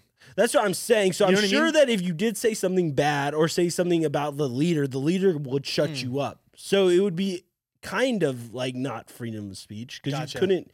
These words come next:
Speaker 1: but still in today's world, there's not real freedom of speech.
Speaker 2: I got a better question.
Speaker 1: What?
Speaker 2: Okay, like, uh, well, I don't know how humans started. Did we start in one spot?
Speaker 1: Uh,
Speaker 2: Or were we everywhere?
Speaker 1: well, they, they don't know. They don't know.
Speaker 2: That's an interesting theory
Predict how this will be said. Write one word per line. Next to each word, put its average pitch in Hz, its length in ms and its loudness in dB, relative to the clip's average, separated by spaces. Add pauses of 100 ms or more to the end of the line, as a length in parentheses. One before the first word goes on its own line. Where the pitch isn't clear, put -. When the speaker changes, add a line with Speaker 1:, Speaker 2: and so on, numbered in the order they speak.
(320)
Speaker 1:
but 233 120 2
still 427 300 2
in 277 120 0
today's 254 380 2
world, 170 220 2
there's 143 160 0
not 135 260 -4
real 127 220 -2
freedom 107 340 -6
of 98 60 -8
speech. - 180 -10
Speaker 2:
I 160 80 -6
got 180 120 -4
a 170 40 -6
better 147 240 -8
question. 127 460 -14 (160)
Speaker 1:
What? 120 280 -6 (300)
Speaker 2:
Okay, 190 360 -6 (920)
like, 180 260 -10 (340)
uh, 156 100 -18
well, 170 220 -4
I 175 100 0
don't 226 160 -4
know 180 120 -2
how 165 120 -2
humans 143 360 -10
started. 123 420 -10 (280)
Did 196 160 -2
we 247 100 -2
start 247 240 -4
in 175 120 -6
one 156 140 -4
spot? 156 400 -6 (1600)
Speaker 1:
Uh, 123 600 -2
Speaker 2:
Or - 60 0
were 190 100 4
we 220 220 -2
everywhere? 139 460 -4
Speaker 1:
well, 160 180 4
they, 147 320 -8
they 147 160 -4
don't 151 180 -2
know. 117 240 -6
They 107 120 -8
don't 110 140 -8
know. 95 220 -12 (800)
Speaker 2:
That's 160 160 -8
an 202 80 -4
interesting 175 360 -10
theory 117 280 -12